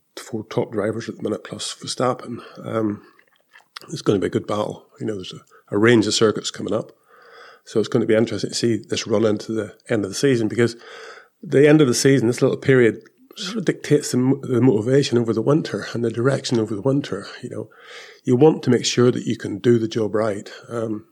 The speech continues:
up to now, obviously, with six world championships, Mercedes have done the job right, um, for a long time, and Ferrari have done the job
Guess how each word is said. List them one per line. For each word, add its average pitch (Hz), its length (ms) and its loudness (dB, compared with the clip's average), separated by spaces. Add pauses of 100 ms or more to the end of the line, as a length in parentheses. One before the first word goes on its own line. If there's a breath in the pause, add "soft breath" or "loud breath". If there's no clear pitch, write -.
(260)
up - 180 -4
to - 80 -4
now, 104 260 2 (240)
obviously, - 300 -10
with 98 220 -10 (240)
six - 260 -8
world 104 160 -6
championships, - 560 -4 (640 soft breath)
Mercedes 107 360 -2
have 95 100 -6
done 110 140 2
the 101 80 -2
job 107 220 -2
right, 113 280 -2 (240)
um, 104 340 -14 (580)
for 92 120 -2
a - 20 2
long 104 160 2
time, 120 400 0 (540 soft breath)
and - 100 -12
Ferrari 104 300 -2
have 101 140 -6
done 107 140 0
the 101 100 -2
job 101 340 -4